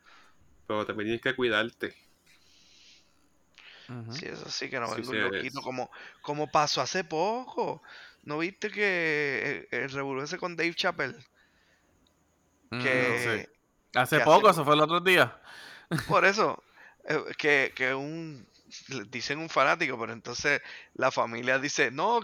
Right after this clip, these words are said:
Speaker 3: que él está loco". Y es como que, "Espérate, ¿en qué quedamos?". Y supuestamente tenía como un puñal, que era y que una pistola ahí de, de embuste, pero le tenía u-,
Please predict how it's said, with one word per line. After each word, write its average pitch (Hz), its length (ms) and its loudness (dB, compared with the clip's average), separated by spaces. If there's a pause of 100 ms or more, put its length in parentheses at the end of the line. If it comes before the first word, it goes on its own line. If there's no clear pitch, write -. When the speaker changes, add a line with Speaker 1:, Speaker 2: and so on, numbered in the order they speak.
Speaker 3:
que 170 100 4
él 170 60 6
está 180 420 4
loco". 156 640 0 (480)
Y 139 80 -6
es - 100 -8
como 143 340 -4
que, 127 120 -10
"Espérate, 147 420 -2
¿en 120 80 -12
qué 127 140 -6
quedamos?". 147 400 2
Y - 20 -10
supuestamente 139 600 -6
tenía 143 260 0
como 139 180 -12
un 135 80 -16
puñal, 143 540 -4 (500)
que 98 100 -8
era 117 120 -4
y 123 80 -6
que 120 60 -8
una 120 180 0
pistola 131 480 0
ahí 123 200 2
de, 117 400 -2 (440)
de 131 220 -2
embuste, 170 520 -2
pero 143 240 0
le 139 120 2
tenía 131 720 0 (100)
u-, - 380 -14